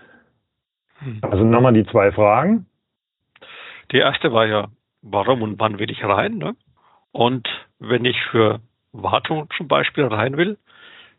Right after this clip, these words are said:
Speaker 1: dann sollte das nicht häufiger oder dann darf es nicht häufiger als einmal pro Woche sein, oder?
Speaker 2: So ist es. Ganz
Speaker 1: Ah.
Speaker 2: korrekt zusammengefasst.
Speaker 1: Super.
Speaker 2: Ich hoffe,
Speaker 1: Ja.
Speaker 2: die Kollegen, die zugehört haben, haben das auch alle, weil das ist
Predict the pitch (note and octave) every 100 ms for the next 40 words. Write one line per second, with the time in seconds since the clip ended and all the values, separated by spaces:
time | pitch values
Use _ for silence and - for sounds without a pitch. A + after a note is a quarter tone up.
0 | _ - B2+ A#2+ C3+ D3 - - B2 A#2+
1 | B2 - B2+ - - A#2 A#2 D3 D3+ C#3+
2 | D3 - G#2+ A2 F#2+ - B2+ D#3+ A#2+ -
3 | - - - G#2+ B2 B2 D3 B2 - A2+
4 | A2 - C#3 C3 C3+ A#2 - A2 - -
5 | A#3 _ _ _ _ _ - _ - -
6 | C3+ F3+ D3 G#2 F#2+ - - A2+ D#3+ -
7 | D#3+ F#2+ F#2 - B2+ D#3 - - D#3 C3
8 | C3 B2+ G#2 G#3+ - B2 G2 - - D#3
9 | - E3+ C3+ - _ _ _ _ - C#3
10 | A2+ D#3 C#3 D#3+ E3+ D3 B2+ E3 E3+ D#3
11 | D3+ C3 B2+ C3+ B2 A#2+ - D#3 F3 D#3+
12 | E3 F3 - _ _ - B2+ B2+ C3+ C#3+